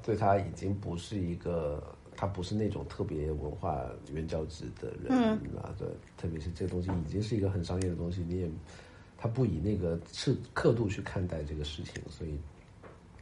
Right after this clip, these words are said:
Speaker 1: 会好一些。但是我觉得也确实有一些人，因为我也看过一些国外的媒体报道说，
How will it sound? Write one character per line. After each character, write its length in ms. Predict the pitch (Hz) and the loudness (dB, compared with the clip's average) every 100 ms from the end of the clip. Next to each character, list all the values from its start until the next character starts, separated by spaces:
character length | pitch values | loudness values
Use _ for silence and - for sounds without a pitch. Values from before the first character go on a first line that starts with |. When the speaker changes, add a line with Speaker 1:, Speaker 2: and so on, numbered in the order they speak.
| - - - - - - - - - - - - | -20 -20 -20 -18 -18 -18 -20 -20 -20 -20 -16 -4
Speaker 1:
会 140 | 90 | -2
好 220 | 73 73 | 0 -4
一 60 | 71 | -4
些。 140 | 78 73 | -4 0
但 120 | 92 | 0
是 240 | - 95 | 2 2
我 120 | 85 | 2
觉 140 | 78 87 | 2 2
得 140 | 90 | 4
也 420 | 92 85 85 85 - | 4 4 2 2 0
确 160 | - | 2
实 200 | 131 101 | 2 4
有 180 | 101 78 | 4 4
一 100 | 101 | 2
些 200 | 101 101 | 2 2
人， 140 | 87 | 2
因 60 | 87 | 6
为 60 | 135 | 8
我 140 | 123 | 10
也 80 | 104 | 10
看 240 | - 123 | 8 6
过 160 | 107 104 | 8 6
一 80 | 101 | 6
些 120 | 104 | 4
国 180 | - 92 | 6 8
外 100 | 104 | 8
的 80 | 90 | 6
媒 140 | 85 | 4
体 320 | 92 - 78 78 - - - - - | 0 -2 -2 -2 -8 -14 -16 -14 -2
报 160 | 110 92 | 4 6
道 180 | 76 64 | 4 2
说， 400 | - 80 80 | 0 0 2